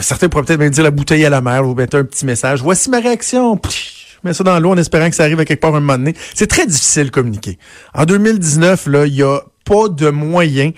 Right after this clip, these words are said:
si vous êtes à l'extérieur des frontières de votre pays, même de la ville, là.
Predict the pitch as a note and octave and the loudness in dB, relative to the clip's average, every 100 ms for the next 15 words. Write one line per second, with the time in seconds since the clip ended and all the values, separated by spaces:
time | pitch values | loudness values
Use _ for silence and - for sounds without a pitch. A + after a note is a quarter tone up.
0 | - - - - F3 D#3 G3 E3+ D3 E3+ | -12 -20 -8 -4 -2 0 0 2 0 0
1 | - D#3 C#3 D#3+ F3 D#3 B2 A#2 B2 - | 0 0 0 0 0 -2 -4 -4 -6 -2
2 | E3+ D3 - D3+ E3 C#3 A#2+ A2+ A#2 A#2 | 0 0 2 0 2 -2 -4 -6 -6 -4
3 | B2+ - C#3+ B2+ D#3+ G3+ - - - - | -4 -2 -2 0 -2 -4 -10 -20 -20 -10
4 | - D#4 C#4 G3+ D#3 B2 D3 D#3 A2 F#2+ | -2 -2 0 2 2 2 0 0 -2 -8